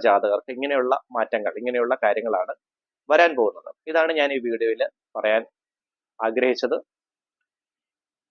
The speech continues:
എൻ്റെ ചാനൽ നിങ്ങൾ ആദ്യമായിട്ടാണ് കാണുന്നതെങ്കിൽ ദയവ് ചെയ്ത് സബ്സ്ക്രൈബ് ചെയ്യുക. അതുപോലെ നിങ്ങളുടെ വിലയേറിയ അഭിപ്രായം കൂടി കമന്റ് ബോക്സിൽ രേഖപ്പെടുത്തുകയും വേണം. പരമാവധി വീഡിയോ ലൈക്ക്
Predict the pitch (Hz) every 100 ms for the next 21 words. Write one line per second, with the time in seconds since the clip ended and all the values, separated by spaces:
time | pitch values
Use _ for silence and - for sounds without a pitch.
0 | 143 156 180 165 - _ _ _ - 143
1 | 147 151 143 _ _ _ _ _ _ _
2 | 135 135 123 131 147 143 135 127 117 113
3 | 110 107 95 _ _ _ _ 123 123 120
4 | 117 120 107 - 131 - 127 123 113 110
5 | 107 104 104 101 104 107 - 104 - 110
6 | 117 120 - _ _ _ _ - 120 120
7 | 120 - 127 107 104 120 127 135 135 131
8 | 151 214 _ _ _ _ _ _ _ 143
9 | 147 170 175 160 135 131 139 - _ 127
10 | 135 147